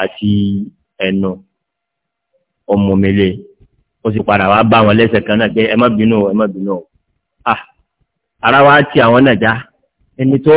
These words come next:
rẹ̀ lẹ́tún ní ká máa wá, <laughs> ká máa wá dà láàmú pé, "Ah, ẹ má bínú, wọn ò sọ fún wa pé ó rẹ̀ yín o. Àbámọ̀ ni àbá tí wá dààmú yín o, ẹ má bínú, àlejò la wá o." Wọ́n lọ wá ní àrùn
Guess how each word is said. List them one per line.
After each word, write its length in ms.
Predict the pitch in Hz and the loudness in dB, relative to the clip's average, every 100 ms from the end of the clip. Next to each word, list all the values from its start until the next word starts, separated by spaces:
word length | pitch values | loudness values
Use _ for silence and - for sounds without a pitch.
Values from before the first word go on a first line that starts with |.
| 156 | 6
rẹ̀ 140 | 131 | 4
lẹ́tún 280 | 120 - 135 | 4 2 2
ní 80 | 131 | 4
ká 120 | 135 | 4
máa 240 | 131 127 123 | 4 6 4
wá, 160 | 131 131 131 127 | 4 4 4 4
<laughs> 260 | - 135 - _ _ _ _ _ _ _ _ | 0 -2 -6 _ _ _ _ _ _ _ _
ká 100 | - | 0
máa 200 | 123 131 | 4 6
wá 120 | 131 135 | 6 4
dà 180 | 143 135 | 4 2
láàmú 400 | 120 131 123 110 117 | 4 4 4 4 2
pé, 180 | 117 127 127 127 | 4 4 4 2
"Ah, 220 | 123 104 - | -2 -4 -4
ẹ 120 | 127 | -2
má 120 | 139 | 2
bínú, 320 | 147 123 131 139 | 2 4 4 4
wọn 200 | 123 123 | 4 4
ò 80 | 110 | 2
sọ 120 | 123 | 2
fún 140 | 120 131 | 2 4
wa 140 | 120 | 2
pé 220 | 120 135 131 131 127 127 135 - - - _ _ _ _ _ | 2 4 6 6 6 4 2 -4 -14 -20 _ _ _ _ _
ó 100 | 120 123 | 2 4
rẹ̀ 160 | 127 101 | 4 4
yín 200 | 107 110 | 4 4
o. 300 | 104 95 85 - - _ _ _ _ _ _ _ - | 4 2 -2 -10 -20 _ _ _ _ _ _ _ -8
Àbámọ̀ 420 | 104 101 120 117 | -2 2 2 2
ni 100 | 101 | 0
àbá 240 | 95 90 98 | -2 -2 -4
tí 140 | 101 110 | -2 0
wá 180 | 107 107 104 104 117 - | 2 4 4 2 -2 -10
dààmú 420 | - 98 90 90 | -6 -6 -4 -4
yín 200 | 95 98 | -2 0
o, 100 | 92 | 0
ẹ 140 | 85 - | -4 -6
má 120 | 101 | -4
bínú, 300 | 95 87 92 | -4 -6 -6
àlejò 460 | 92 95 98 101 101 | -6 -6 -4 -4 -4
la 140 | 95 92 | -4 -2
wá 160 | 101 98 | 0 0
o." 160 | 90 87 _ _ _ _ _ _ - | -2 -6 _ _ _ _ _ _ -8
Wọ́n 80 | 104 | 0
lọ 60 | 104 | 2
wá 100 | 104 | 2
ní 120 | 104 | 2
àrùn 520 | 95 92 90 90 104 | 0 0 -2 -4 -6